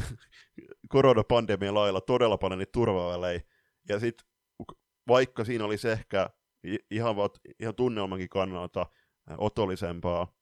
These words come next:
ja näyttäisi myöskin T V-kuvista paremmalta, että vaikka Kupittalla, ää, ne, se yksi, kaksi isoa, ää, keskikatsomoa avattais, tai sitten, no, okei, kaksi k-, katsomoa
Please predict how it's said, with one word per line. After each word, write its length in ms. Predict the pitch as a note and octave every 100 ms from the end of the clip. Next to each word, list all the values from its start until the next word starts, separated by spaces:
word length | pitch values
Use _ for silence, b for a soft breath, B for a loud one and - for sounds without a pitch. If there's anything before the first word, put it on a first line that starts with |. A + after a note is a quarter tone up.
| _ -
ja 60 |
näyttäisi 340 | G2 G2 G2+ F#2
myöskin 260 | F#2 -
T 40 | -
V-kuvista 460 | G2 F2+ F2 E2+
paremmalta, 500 | G2 G2 F2+ E2+ F2 b b b -
että 160 | F2+
vaikka 160 | F#2+ -
Kupittalla, 760 | G#2+ G#2+ G#2 - F2 F2 G2+ - _ - -
ää, 220 | E2+ E2
ne, 160 | F#2+ F#2 _ _ _ _
se 120 | -
yksi, 420 | A2+ C3 - - _ -
kaksi 400 | D3+ D3+ - - A2+
isoa, 420 | A2+ A#2+ G2+ F#2 - -
ää, 240 | F#2 F2 -
keskikatsomoa 840 | - - - F#2+ G2 - F#2 F2 F2+
avattais, 640 | G2+ G2 - - F2 F2 - _ _ -
tai 200 | A2 G#2
sitten, 400 | G2 _ G2 F#2
no, 220 | A2 - _ _ _ _ -
okei, 240 | A2 G#2
kaksi 300 | C#3 C#3+ -
k-, 200 | - -
katsomoa 600 | A#2+ - G#2 G2 F#2 -